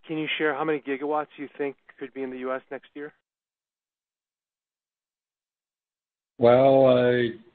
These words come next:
Speaker 2: Philip, uh, as you know, we used to have about four gigawatt solar cell capacity in U S, and, uh, we are now building,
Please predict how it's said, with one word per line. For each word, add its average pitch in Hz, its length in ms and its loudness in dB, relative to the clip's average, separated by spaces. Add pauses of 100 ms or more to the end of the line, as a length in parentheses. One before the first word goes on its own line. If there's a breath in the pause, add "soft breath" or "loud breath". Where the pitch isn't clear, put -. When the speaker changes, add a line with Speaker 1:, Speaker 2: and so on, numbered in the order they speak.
(200)
Speaker 2:
Philip, 139 500 0
uh, 107 260 0 (420)
as 104 140 -10
you 139 120 4
know, 117 320 0
we 113 680 -4 (180)
used 151 340 4
to 120 80 4
have 101 220 0 (120)
about 120 400 -4
four 131 160 2
gigawatt 110 520 -6 (420)
solar 117 320 2
cell 110 240 2
capacity 98 840 -6 (360)
in 101 460 -6
U 110 220 2
S, 95 260 -4 (520)
and, 101 560 -8
uh, 104 220 -2
we 110 180 2
are 104 140 0
now 117 560 0
building, 113 520 -6